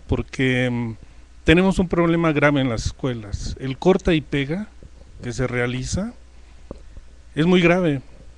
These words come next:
Y si empezamos a visualizar esta idea de investigación documental, este, tenemos la obligación de informar para qué queremos esa información y cómo la vamos a emplear. Entonces, son tips que nos da el documento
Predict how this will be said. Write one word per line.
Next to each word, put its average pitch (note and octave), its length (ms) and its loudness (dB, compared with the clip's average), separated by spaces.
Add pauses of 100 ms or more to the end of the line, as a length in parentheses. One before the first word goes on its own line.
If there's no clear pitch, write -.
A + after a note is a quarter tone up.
(680)
Y C#3 440 2
si E3 100 2
empezamos F3+ 560 2
a E3+ 240 4
visualizar D3 880 2
esta C#3+ 320 0
idea D#3 340 4
de D3+ 120 2
investigación A#2+ 640 -2
documental, D#3 840 -2 (640)
este, A#2+ 600 -8
tenemos F3 380 2
la E3+ 80 4
obligación C3+ 680 2
de C#3+ 80 2
informar B2+ 600 0
para B2 280 -2
qué D3+ 160 -6
queremos D3 480 0
esa - 160 0
información C#3+ 720 -2 (600)
y A#2+ 140 -4
cómo D3 280 6
la C3+ 100 6
vamos B2 360 2
a C3 40 0
emplear. C#3 460 2 (680)
Entonces, E3+ 580 4
son G3+ 320 4
tips - 440 2
que D3 160 4
nos C3+ 180 8
da D#3 80 10
el D#3+ 100 8
documento F3+ 840 6